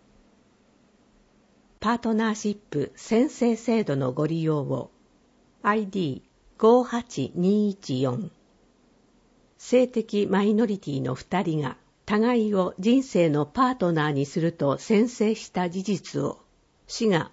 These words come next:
公に証明する制度です。また、宣誓書受領証の提示で、一部の行政サービスが利用可能になります。申し込み、電話、ファッ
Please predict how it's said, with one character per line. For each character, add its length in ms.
公 500
に 160
証 300
明 180
す 180
る 120
制 260
度 140
で 140
す。 260
ま 140
た、 260
宣 300
誓 300
書 380
受 180
領 200
証 300
の 220
提 320
示 180
で、 180
一 280
部 100
の 160
行 180
政 360
サ 160
ー 60
ビ 100
ス 180
が 240
利 120
用 220
可 240
能 180
に 160
な 140
り 120
ま 140
す。 340
申 180
し 160
込 160
み、 260
電 320
話、 240
フ 60
ァ 60
ッ 20